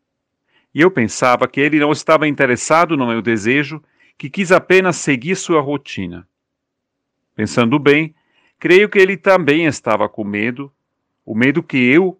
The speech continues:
ficando acordado, me debatesse na maca e complicasse o exame e o fizesse perder tempo. Chegamos, graças a Deus, ao meio termo.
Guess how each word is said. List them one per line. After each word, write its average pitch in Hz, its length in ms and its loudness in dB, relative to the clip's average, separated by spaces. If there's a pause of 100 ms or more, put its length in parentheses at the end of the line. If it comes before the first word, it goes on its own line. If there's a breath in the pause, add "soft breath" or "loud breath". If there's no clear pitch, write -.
(120)
ficando 127 460 -2
acordado, 123 720 0 (320 soft breath)
me 139 80 -4
debatesse 175 720 2
na 123 140 0
maca 151 580 0 (300)
e 143 80 -12
complicasse 185 800 -2
o 156 80 2
exame 165 640 -2 (220)
e 135 80 -12
o 131 40 -6
fizesse 117 480 -4
perder 123 380 -4
tempo. - 380 -14 (1000)
Chegamos, 113 520 -2
graças 123 420 0
a 180 80 0
Deus, 165 280 0
ao 175 100 2
meio 151 300 0
termo. 95 440 -6